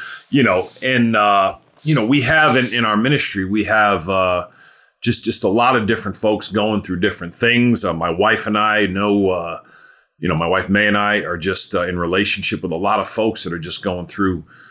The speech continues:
you know, different problems, different sicknesses, different diseases, back pains, just,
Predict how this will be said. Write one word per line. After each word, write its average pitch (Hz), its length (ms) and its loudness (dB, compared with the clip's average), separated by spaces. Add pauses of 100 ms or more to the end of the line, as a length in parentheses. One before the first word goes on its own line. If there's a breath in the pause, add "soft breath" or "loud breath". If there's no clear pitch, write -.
(180 loud breath)
you 104 80 -6
know, 101 100 2
different 107 360 0
problems, 90 640 0
different 101 520 -4
sicknesses, 87 680 -4
different 98 300 -4
diseases, 90 680 -2
back 107 460 -2
pains, 85 460 -4
just, - 420 -2